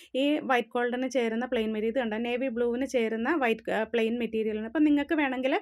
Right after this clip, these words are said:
ഇതുപോലെ എടുത്തിട്ട് ടോപ്പും ബോട്ടവും ആയിട്ട് സ്റ്റിച്ച് ചെയ്യാം ട്ടോ. അടിപൊളിയാണ്, നല്ല ക്വാളിറ്റി മെറ്റീരിയലാണ് രണ്ടും. കണ്ടോ, ഒരേ കളർ ചാർട്ടാണ്, ആ, വീഡിയോയിൽ, ആ,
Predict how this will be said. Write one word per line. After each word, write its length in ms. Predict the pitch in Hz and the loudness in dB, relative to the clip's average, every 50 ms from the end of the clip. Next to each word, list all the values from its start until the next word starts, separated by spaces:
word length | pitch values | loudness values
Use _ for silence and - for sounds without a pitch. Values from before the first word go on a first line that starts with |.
| - - - - - - - | -2 -10 -20 -20 -14 -6 -2
ഇതുപോലെ 440 | 254 262 233 240 254 254 277 311 | -2 0 2 4 4 4 6 4
എടുത്തിട്ട് 540 | 311 269 226 240 - 247 240 - 277 294 - | 4 4 2 0 -2 -2 0 0 0 0 2
ടോപ്പും 340 | 262 240 240 233 277 285 285 | 0 0 0 0 0 0 2
ബോട്ടവും 320 | 247 233 233 233 247 254 | 2 0 0 0 0 0
ആയിട്ട് 220 | 240 220 220 226 294 | 0 -2 0 -2 -4
സ്റ്റിച്ച് 240 | 294 - 311 - - | 0 0 -2 -2 0
ചെയ്യാം 240 | 254 233 208 202 | -2 0 0 -2
ട്ടോ. 120 | 202 - 233 | -2 -4 -4
അടിപൊളിയാണ്, 840 | 208 - - 233 226 - 311 - 302 277 277 285 269 247 240 277 | -2 -2 -4 -4 -2 -2 -2 0 2 0 2 2 0 0 0 2
നല്ല 420 | 294 285 254 226 233 254 277 311 320 | 2 2 2 2 0 2 2 2 0
ക്വാളിറ്റി 480 | 320 - 277 247 247 254 247 - 277 | 0 0 0 0 2 0 -2 -2 -2
മെറ്റീരിയലാണ് 680 | 269 254 233 233 247 247 240 262 262 254 240 220 220 226 233 | -2 -2 -2 -2 -2 0 2 2 2 2 0 0 -2 -2 -2
രണ്ടും. 380 | 226 214 214 220 196 202 - - - - - - - - - | -2 -2 -2 -2 -4 -4 -6 -8 -16 -18 -20 -20 -18 -6 -4
കണ്ടോ, 140 | 269 262 240 | -2 0 0
ഒരേ 300 | 233 233 247 262 285 320 | 2 4 4 6 4 4
കളർ 260 | 339 339 294 262 240 233 | 4 2 2 2 2 0
ചാർട്ടാണ്, 500 | - 269 262 262 247 262 220 208 233 320 415 - - - - - - - 214 | -2 -2 -2 0 0 0 0 0 0 -2 -4 -4 -10 -18 -18 -18 -10 -6 -4
ആ, 180 | 220 226 220 | -2 -2 -2
വീഡിയോയിൽ, 540 | 220 202 226 226 208 240 247 254 254 262 285 | 0 0 0 0 2 2 4 4 4 4 4
ആ, 280 | 330 370 - - 277 | 2 0 0 -2 -4